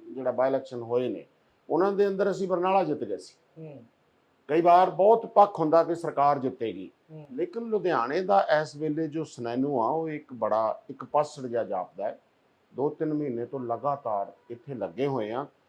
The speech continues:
Speaker 1: ਅਸੀਂ ਇਹਨੂੰ ਚਾਹੇ ਸੈਮੀਫਾਈਨਲ ਮੰਨ ਲਈਏ, ਚਾਹੇ ਫਾਈਨਲ ਮੈਚ ਮੰਨ ਲਈਏ, ਲੇਕਿਨ ਟੱਕਰ ਤੇ ਲੜਾਈ ਜਾ ਕੇ ਸਤਾਈ ਦੇ ਅੰਦਰ ਹੋਣੀ ਹੈ।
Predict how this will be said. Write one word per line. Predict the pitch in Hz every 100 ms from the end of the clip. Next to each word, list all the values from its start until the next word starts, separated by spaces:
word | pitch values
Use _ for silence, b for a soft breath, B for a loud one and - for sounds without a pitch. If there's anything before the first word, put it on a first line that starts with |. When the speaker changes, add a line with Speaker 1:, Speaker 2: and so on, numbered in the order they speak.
| _ _ 170
Speaker 1:
ਅਸੀਂ | 170 214
ਇਹਨੂੰ | 214
ਚਾਹੇ | 208 196 202
ਸੈਮੀਫਾਈਨਲ | 190 160 156 196 190 185 202 190
ਮੰਨ | 165 160
ਲਈਏ, | 160 165 170
ਚਾਹੇ | 160 147 156 151 - _ _ -
ਫਾਈਨਲ | 151 175 170
ਮੈਚ | 139 139 170 165
ਮੰਨ | 131 123
ਲਈਏ, | 127 135 160 165 _ _ -
ਲੇਕਿਨ | 185 226 233 220
ਟੱਕਰ | 180 - 226 233
ਤੇ | 226
ਲੜਾਈ | 180 156 185
ਜਾ | 190 185
ਕੇ | - 180 175 - _
ਸਤਾਈ | - - 147 156 160
ਦੇ | 151 139
ਅੰਦਰ | 135 123
ਹੋਣੀ | 113 117 151
ਹੈ। | 185